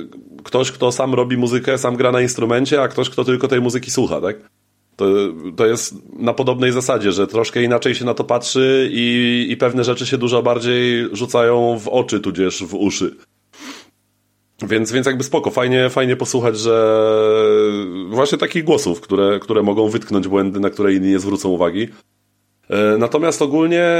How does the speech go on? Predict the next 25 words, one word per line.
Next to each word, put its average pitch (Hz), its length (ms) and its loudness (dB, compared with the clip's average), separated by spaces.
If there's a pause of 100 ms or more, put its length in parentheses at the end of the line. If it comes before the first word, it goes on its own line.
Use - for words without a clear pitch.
(140)
ogólnie 170 320 0
ta 196 80 -4
kampania 185 380 2
mi 185 60 0
się - 120 -2
podobała. 107 600 2
Jakby 120 460 0 (1000)
to 139 100 -4
była 151 220 2
dość, 151 420 0
e, 139 40 0 (360)
dość 151 200 0
dobrze, 131 440 2 (220)
dość 123 140 0
dobrze 117 260 0 (800)
rozrysowana 117 580 0
historia, 113 540 2
miała 113 240 0
swoje 110 340 0
tam 107 140 -2
ciekawe 107 340 0
momenty, 107 440 0
mia-, 143 220 0
miała 165 240 2
swoje 117 520 0